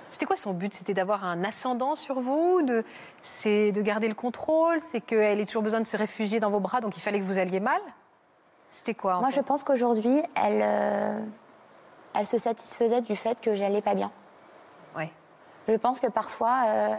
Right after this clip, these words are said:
Speaker 2: elle s'est même nourrie de mon malheur, parce qu'une vraie amie, et maintenant je me rends compte parce que j'en ai,
Speaker 1: Ouais.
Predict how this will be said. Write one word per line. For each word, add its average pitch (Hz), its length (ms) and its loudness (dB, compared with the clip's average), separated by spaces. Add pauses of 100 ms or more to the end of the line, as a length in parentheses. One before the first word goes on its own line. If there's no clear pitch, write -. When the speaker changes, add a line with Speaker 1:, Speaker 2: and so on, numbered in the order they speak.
(120)
Speaker 2:
elle 202 160 0
s'est - 140 -4
même 226 200 4
nourrie 240 260 4
de 226 60 2
mon 214 120 4
malheur, 214 420 0
parce 196 180 0
qu'une 202 460 2
vraie 208 160 2
amie, 220 340 2
et - 80 0
maintenant 226 280 2
je 240 100 -2
me 202 60 4
rends 208 120 2
compte 247 200 -2
parce 185 200 -2
que 190 140 -2
j'en 175 160 0
ai, 180 80 4 (600)
Speaker 1:
Ouais. 175 120 -12